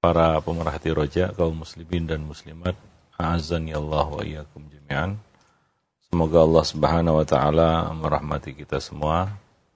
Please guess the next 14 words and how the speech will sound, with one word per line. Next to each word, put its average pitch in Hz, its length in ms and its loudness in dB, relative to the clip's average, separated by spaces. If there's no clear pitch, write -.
Pertama-tama 78 640 0
kita 78 240 -2
bersyukur 80 480 -2
pada 76 240 0
Allah 76 240 -2
Subhanahu 78 640 -4
wa - 80 -20
taala 104 480 2
atas - 560 0
segala 82 480 2
karunia 82 560 -2
dan 78 160 -4
nikmat 82 400 -4
yang 82 160 -6